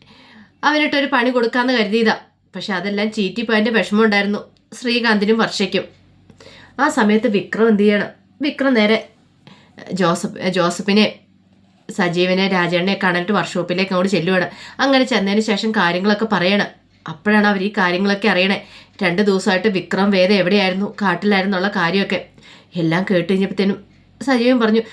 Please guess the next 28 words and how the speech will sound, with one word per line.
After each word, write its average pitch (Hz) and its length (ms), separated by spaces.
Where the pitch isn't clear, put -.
"ഒരു 330 120
സിനിമാ 294 440
കഥ 302 220
പോലെ 254 200
തോന്നുന്നുണ്ട് 226 480
കേട്ടിട്ട്. 190 440
ശരിക്കും 170 500
ഭാഗ്യം 190 420
കൊണ്ടാ 240 180
രക്ഷപ്പെട്ടെ, 269 400
അല്ലെങ്കിൽ 294 300
അത്രയും 269 380
വലിയ 254 200
കാട്ടുമൃഗങ്ങളൊക്കെ 233 880
ഉള്ള 226 120
ആ 208 140
കൊടുങ്കാട്ടിൽ 208 540
നിന്ന് 233 220
രക്ഷപ്പെടുക 202 340
എന്ന് 226 180
പറഞ്ഞാൽ 220 220
അത്ര 302 240
എളുപ്പമുള്ള 277 500
കാര്യമല്ലല്ലോ." 214 640
രാജേട്ടനും 175 500
പറഞ്ഞു, 196 280
"ശരിയാ 180 320
വിക്രം, 196 320